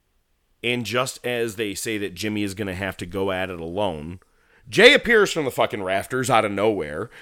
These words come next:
Um, crowd ate it up and went nuts. And it was, not gonna lie, I liked it. I was like, "Ooh, okay, all right." Remember this? They call him Main Event Jay. He won the Andre the Giant Memorial Battle Royal last year. He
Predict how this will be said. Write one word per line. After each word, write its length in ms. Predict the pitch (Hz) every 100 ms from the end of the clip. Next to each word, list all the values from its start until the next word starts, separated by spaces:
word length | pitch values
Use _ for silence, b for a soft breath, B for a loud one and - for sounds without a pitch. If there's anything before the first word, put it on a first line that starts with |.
| B B
Um, 500 | 92 92 87 87 85 _ _ _ _
crowd 300 | - 127 104
ate 200 | 98 92
it 100 | 78
up 160 | 78 76
and 80 | 76
went 160 | 67
nuts. 320 | 71 64 -
And 160 | - 110
it 80 | 107
was, 220 | 101 87 _ _ _ _
not 280 | - 101 87
gonna 120 | 90
lie, 260 | 85 85 85 -
I 140 | 85
liked 320 | 82 78 65
it. 140 | - - -
I 180 | 82
was 140 | 87 98
like, 160 | 101
"Ooh, 180 | 269 453 494
okay, 300 | - - -
all 40 | 403 370 403
right." 880 | 339 - _ _ _ _ _ _ - - - _ _ _ -
Remember 200 | 139 147
this? 160 | 139
They 140 | - 135
call 220 | 170 190
him 120 | 165
Main 180 | 165 170
Event 300 | 156 160 -
Jay. 300 | 107 147 104
He 180 | 76 98
won 340 | 117 151 156
the 100 | 139
Andre 380 | - 117 107 104
the 80 | 92
Giant 400 | 92 101 101 -
Memorial 600 | 90 90 107 110 107 104
Battle 260 | 95 73 69
Royal 600 | 95 131 127 123 120 117 92
last 400 | 113 110 - 123
year. 260 | 117 117
He 500 | 101 95 90 90 87